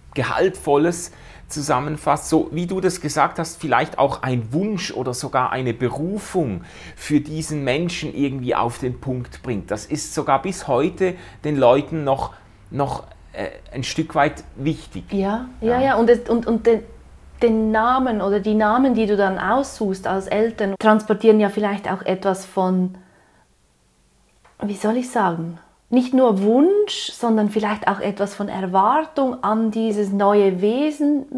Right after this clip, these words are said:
Speaker 2: mit.
Speaker 1: Ja.
Speaker 2: Und auf eine
Speaker 1: Ja.
Speaker 2: Art ist es ja auch relativ verrückt, dass du etwas benennst, was du noch gar nicht kennst.
Speaker 1: Ja, ja.
Speaker 2: Also
Speaker 1: Ja.
Speaker 2: <laughs> das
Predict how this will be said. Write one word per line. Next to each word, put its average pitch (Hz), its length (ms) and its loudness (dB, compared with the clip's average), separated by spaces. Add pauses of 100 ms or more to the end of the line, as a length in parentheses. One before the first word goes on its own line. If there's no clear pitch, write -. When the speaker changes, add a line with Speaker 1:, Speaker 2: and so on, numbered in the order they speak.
Speaker 2:
mit. - 400 -2
Speaker 1:
Ja. 139 400 4
Speaker 2:
Und 233 320 2
auf 214 200 2
eine 220 160 4
Speaker 1:
Ja. 220 100 6
Speaker 2:
Art 330 240 4
ist 226 160 -6
es 208 140 -4
ja 196 300 2
auch 196 140 -4 (340)
relativ 208 520 0
verrückt, 240 720 0
dass 220 140 -4
du 220 100 -4
etwas 214 580 0 (240)
benennst, 233 800 6 (240)
was 220 200 0
du 226 120 2
noch 202 200 4
gar 208 180 4
nicht 185 220 -4
kennst. 233 460 0 (300)
Speaker 1:
Ja, 165 180 4
ja. 185 240 4
Speaker 2:
Also 214 300 4 (680)
Speaker 1:
Ja. 127 340 4 (640)
Speaker 2:
<laughs> - 720 -8
das - 140 0